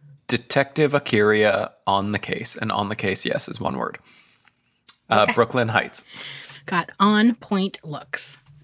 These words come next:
Speaker 1: Mm.
Speaker 2: And our winner, Evie Oddly.
Speaker 1: Zaddy Spawn excellence.
Speaker 2: <laughs>
Speaker 1: So let's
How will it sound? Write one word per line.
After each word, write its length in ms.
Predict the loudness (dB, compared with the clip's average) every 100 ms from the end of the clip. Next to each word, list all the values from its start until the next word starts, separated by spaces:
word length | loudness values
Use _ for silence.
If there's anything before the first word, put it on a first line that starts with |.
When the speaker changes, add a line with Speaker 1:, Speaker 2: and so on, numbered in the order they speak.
| -8
Speaker 1:
Mm. 260 | -6 -4
Speaker 2:
And 400 | -6 -6 -4 -4 2
our 140 | 4
winner, 340 | 6 6 6 4
Evie 240 | 2 4
Oddly. 480 | 4 0 -4 -8 -10 _ _ _ _
Speaker 1:
Zaddy 440 | -6 2 2 2 0
Spawn 520 | -2 0 0 0 -2
excellence. 720 | -6 -8 -8 -6 -4 -2 -4 -6 -2 0 2
Speaker 2:
<laughs> 380 | 6 6 4 -4 -10 -18 _ _ _ _ _ _ _ _ -8
Speaker 1:
So 180 | -2 2
let's 260 | 2 0